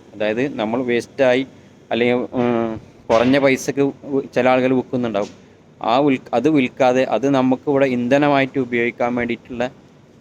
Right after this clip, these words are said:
ഒരു കാര്യമാണ് നമ്മളിന്ന് പരിചയപ്പെടുത്തുന്നത്. അതൊരു നല്ല വെയിറ്റും നല്ല കാസ്റ്റിനൊക്കെ ഉപയോഗിച്ച് നല്ല ക്വാളിറ്റിയിൽ നിർമ്മിച്ചെടുക്കുന്ന ഒരു സ്റ്റൗ അടുപ്പാണ്. ഈ അടുപ്പ് നമ്മൾ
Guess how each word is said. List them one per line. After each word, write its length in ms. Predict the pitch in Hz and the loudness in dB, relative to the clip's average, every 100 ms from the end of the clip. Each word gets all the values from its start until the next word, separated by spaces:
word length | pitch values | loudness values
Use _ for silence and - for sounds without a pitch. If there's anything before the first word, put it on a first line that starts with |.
| - - 113 | -18 -6 -2
ഒരു 160 | 117 120 - - - | -2 -2 -8 -6 0
കാര്യമാണ് 360 | 110 110 110 135 - - 113 | 2 2 -2 -4 -8 -8 -4
നമ്മളിന്ന് 340 | 110 113 120 - - - | -4 -4 -6 -10 -12 -4
പരിചയപ്പെടുത്തുന്നത്. 720 | 101 98 104 104 - 104 104 139 - - - - - - | -2 -2 -2 -4 -6 -6 -6 -8 -14 -20 -20 -20 -18 -4
അതൊരു 280 | 110 110 120 - - - - - - _ _ _ _ 117 | -2 0 -2 -6 -18 -20 -20 -20 -20 _ _ _ _ -4
നല്ല 180 | 113 120 117 117 - - - - - - - _ - _ _ _ _ - | 0 0 0 -6 -20 -20 -20 -20 -20 -20 -20 _ -20 _ _ _ _ -2
വെയിറ്റും 440 | 113 110 107 135 98 - 123 | 0 0 -2 -4 -4 -8 -4
നല്ല 200 | 113 117 - | -2 -2 0
കാസ്റ്റിനൊക്കെ 600 | 120 113 110 127 120 139 131 135 | 0 0 0 -4 -4 -4 -4 -4
ഉപയോഗിച്ച് 440 | 110 120 120 - 127 | -2 0 0 -2 -2
നല്ല 260 | 117 120 123 - - - | 0 -2 -4 -10 -10 0
ക്വാളിറ്റിയിൽ 540 | 113 120 127 143 131 131 | 2 2 0 0 0 0
നിർമ്മിച്ചെടുക്കുന്ന 680 | 113 120 113 120 - 113 113 113 - - | 0 -2 -2 -4 -4 -4 -4 -4 -8 -4
ഒരു 140 | 107 113 - - - | 0 0 -2 -12 -10
സ്റ്റൗ 220 | - 127 117 120 123 | -4 -2 0 2 2
അടുപ്പാണ്. 420 | 110 - 107 107 - - - - - - | 0 -2 -2 -4 -10 -20 -20 -20 -14 -2
ഈ 40 | 135 | 2
അടുപ്പ് 260 | 127 123 139 | 2 0 0
നമ്മൾ 160 | 131 127 | 0 2